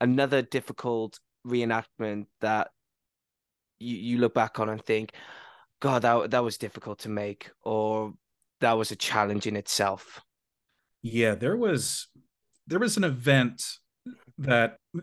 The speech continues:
Speaker 2: I don't know how well it went over <laughs> at the time, but they were ex-, YouTube was experimenting at the time in two thousand eight. They did an event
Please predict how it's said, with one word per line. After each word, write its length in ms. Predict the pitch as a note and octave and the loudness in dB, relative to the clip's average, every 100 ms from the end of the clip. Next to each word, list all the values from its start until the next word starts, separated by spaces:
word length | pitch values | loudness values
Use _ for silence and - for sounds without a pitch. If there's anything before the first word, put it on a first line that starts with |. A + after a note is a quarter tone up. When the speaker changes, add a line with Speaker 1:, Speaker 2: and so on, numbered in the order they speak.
| - - | -12 -6
Speaker 2:
I 120 | D3 | -2
don't 240 | D#3 D3+ | 0 0
know 300 | C#3 C3 A#2 | 2 2 4
how 160 | A2 A2+ | 2 2
well 240 | G#2+ A2+ | 2 0
it 100 | A2+ | 0
went 180 | A#2 G#2 | -4 -4
over 300 | G#2+ G#2+ A2+ - | -4 -2 -2 2
<laughs> 60 | G3 | 2
at 160 | C#3 | 4
the 100 | D#3+ | 2
time, 380 | C#3+ - A#2+ B2 | 0 0 0 0
but 160 | A#2 A2+ | -2 -2
they 120 | D3 | 0
were 140 | B2 | 2
ex-, 220 | A#2+ - - - F3+ | -2 -6 -12 -10 -2
YouTube 280 | G#3 G#3 D#3+ | 0 2 2
was 140 | C3+ | 2
experimenting 840 | A#2 - - B2+ A#2 A2 G#2 G#2 G2+ | 0 -4 0 2 4 0 -2 -4 -4
at 80 | |
the 80 | - | -8
time 320 | - A#2 G#2+ | -8 -4 -4
in 100 | G2+ | -6
two 140 | G#2 C3+ | -6 -2
thousand 400 | C3+ B2 A#2 A2 | 2 2 2 -2
eight. 160 | G2+ - | -4 -8
They 100 | A#2 | -4
did 180 | C#3 | 0
an 100 | B2 | 0
event 420 | A2 G#2 B2 A#2 | -2 -4 -4 -4